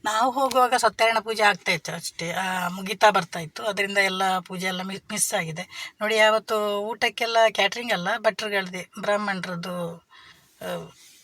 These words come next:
ಊಟದ ವ್ಯವಸ್ಥೆ ಅವರೇ ಮಾಡಿದ್ದು. ಆ, ಪರವಾಗಿಲ್ಲ, ನಮ್ಮ ಊರಿನ ಮ-, ಬ್ರಾಹ್ಮಣರು ಸ್ವಲ್ಪ ಇನ್ನೂ ಹೆಚ್ಚು <laughs> ರುಚಿಕಟ್ಟಾಗಿ ಮಾಡ್ತಾರ ಅಂತ. ಆ, ಚೆನ್ನಾಗಿತ್ತು ಅಡುಗೆ. ಅಂದ್ರೆ ಮತ್ತೊಂದು ವಿಶೇಷ ಅಂದ್ರೆ, ನಾವಿವಾಗೆಲ್ಲ ಬಫೆ ಸಿಸ್ಟಮ್ ಎಲ್ಲ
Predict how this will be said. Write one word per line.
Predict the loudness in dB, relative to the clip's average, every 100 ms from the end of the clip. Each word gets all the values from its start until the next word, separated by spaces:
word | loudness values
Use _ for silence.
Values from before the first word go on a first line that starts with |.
| _ _ _
ಊಟದ | -14 -10 -6
ವ್ಯವಸ್ಥೆ | -4 -4 -4 -2
ಅವರೇ | -2 0 -2
ಮಾಡಿದ್ದು. | -4 -6 -8 -12 -14 _ _ -20 _ _ _
ಆ, | -10 -8 -6
ಪರವಾಗಿಲ್ಲ, | -4 -2 0 0
ನಮ್ಮ | -2 -4 -4
ಊರಿನ | -6 -6 -6
ಮ-, | -6 -4 -4 -4
ಬ್ರಾಹ್ಮಣರು | -4 -6 -6 -6
ಸ್ವಲ್ಪ | -4 -2
ಇನ್ನೂ | -4 -4 -4
ಹೆಚ್ಚು | -6 -2 -2 0
<laughs> | -2 -2 -4
ರುಚಿಕಟ್ಟಾಗಿ | -4 -2 -4 -2 -4 -4 -2
ಮಾಡ್ತಾರ | -4 0 0 0
ಅಂತ. | -4 -8 -14 -12 -10 -10 -10 -8
ಆ, | -4 -2 0 0 -2
ಚೆನ್ನಾಗಿತ್ತು | 0 0 2 -2 -4 -2
ಅಡುಗೆ. | -2 -2 -4 -6 -8 -16 -16 -16 -20 -8
ಅಂದ್ರೆ | 0 2 2 2
ಮತ್ತೊಂದು | 2 0 -2 0
ವಿಶೇಷ | 0 2 2 2 4
ಅಂದ್ರೆ, | 0 0 0 0 -2
ನಾವಿವಾಗೆಲ್ಲ | -4 -4 -4 -4 -2 0 2 4
ಬಫೆ | 6 6 4
ಸಿಸ್ಟಮ್ | 2 0 -2 -2 -2
ಎಲ್ಲ | -4 -4